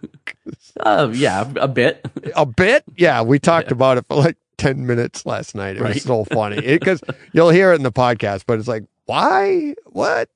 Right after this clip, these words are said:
Speaker 1: Yeah.
Speaker 2: But the other thing is I, I told people, and I told Joe when we were watching it,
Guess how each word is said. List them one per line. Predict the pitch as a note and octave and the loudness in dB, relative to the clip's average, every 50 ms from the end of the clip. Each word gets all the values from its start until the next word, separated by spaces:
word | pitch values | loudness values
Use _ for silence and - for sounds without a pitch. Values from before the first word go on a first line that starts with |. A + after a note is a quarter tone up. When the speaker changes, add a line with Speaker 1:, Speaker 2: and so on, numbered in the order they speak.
| _ _ _ _ _ _ _ _ _ - - - - - | _ _ _ _ _ _ _ _ _ -20 -20 -20 -20 -18
Speaker 1:
Yeah. | - - - | -10 -2 2
Speaker 2:
But | D#3 D#3+ D3+ C#3+ - _ - - D#3+ | 2 2 2 2 -2 _ -16 -12 -4
the | D#3+ D3+ E3 E3+ | 2 4 6 6
other | F3 A#3+ C#4 C4 | 6 6 4 2
thing | - G#3+ F#3+ F3 | 2 0 2 2
is | D#3+ D3 C3 C3 | 2 2 2 4
I, | D3 C#3+ C#3 C#3 - _ - | 2 2 2 0 -4 _ -4
I | D3 C#3+ | -2 -2
told | C#3 - D#3+ D#3 D#3 C#3+ | 0 2 4 4 4 4
people, | - E3 E3 - - D3+ D3+ D3 C#3 | 4 2 2 4 4 4 4 4 4
and | C3+ C3 C#3 | 2 2 2
I | D3+ | 2
told | D3 - G3 G3 E3 - | 2 4 4 4 4 4
Joe | - D3+ E3+ G#3 | 4 4 6 6
when | G3+ E3+ D3 C#3 | 6 4 4 4
we | C#3+ C#3+ | 4 4
were | C3+ | 4
watching | C3 B2 B2+ D3 F#3 G#3+ - - E3 C#3 C3 | 4 4 4 4 4 2 0 -2 -4 -2 -2
it, | B2+ B2 - | -4 -6 -8